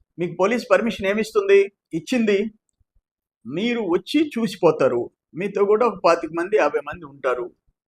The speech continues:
అంతవరకే. మీరు అడిగింది అదే. కానీ ఇప్పుడు తలశీల రఘురాం గారు మీ పార్టీ నాయకుడిని పంపించి వారం రోజుల నుంచి అన్ని నియోజకవర్గ ఇన్ఛార్జీలను కూర్చోబెట్టి అరవై డెబ్బై వేల మందిని మొబైల్ చేయాలా?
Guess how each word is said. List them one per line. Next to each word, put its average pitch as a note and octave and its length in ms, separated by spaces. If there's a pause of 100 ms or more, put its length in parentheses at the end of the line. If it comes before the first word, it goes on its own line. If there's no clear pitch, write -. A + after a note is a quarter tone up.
(260)
అంతవరకే. F#3 560 (580)
మీరు A3+ 160
అడిగింది B3+ 340
అదే. G#3 260 (840)
కానీ C4 140
ఇప్పుడు C4+ 460 (360)
తలశీల A3+ 420
రఘురాం A#3 560
గారు A3+ 140
మీ G#3 120
పార్టీ F#3+ 340
నాయకుడిని G3+ 480
పంపించి E3 320
వారం G3 440
రోజుల A3 260
నుంచి D3+ 280
అన్ని G3+ 220
నియోజకవర్గ A3+ 520
ఇన్ఛార్జీలను G#3+ 480
కూర్చోబెట్టి E3+ 500
అరవై G#3 280
డెబ్బై A3 260
వేల A3 180
మందిని G#3 320
మొబైల్ F3+ 380
చేయాలా? D3+ 400